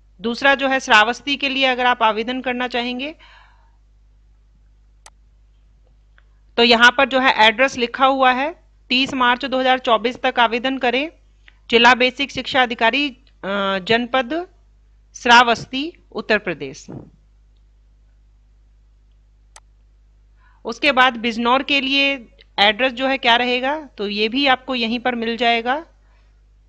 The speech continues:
जिला बेसिक शिक्षा अधिकारी, बैराज रोड, जनपद बिजनौर, उत्तर प्रदेश। ठीक है,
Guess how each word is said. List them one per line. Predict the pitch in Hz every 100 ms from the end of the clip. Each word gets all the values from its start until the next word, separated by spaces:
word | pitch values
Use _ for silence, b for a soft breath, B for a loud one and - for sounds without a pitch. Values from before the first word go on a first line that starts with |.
| _ _ _ 175
जिला | 233 247 254
बेसिक | 247 254 285
शिक्षा | - 254 285
अधिकारी, | 247 226 233 262
बैराज | 233 220 208 214 233
रोड, | 240 254 240
जनपद | 220 214 262 262 -
बिजनौर, | 190 180 170 151 139 - _ _ -
उत्तर | - - 247
प्रदेश। | 285 180 143 - - - - -
ठीक | 240 233
है, | 330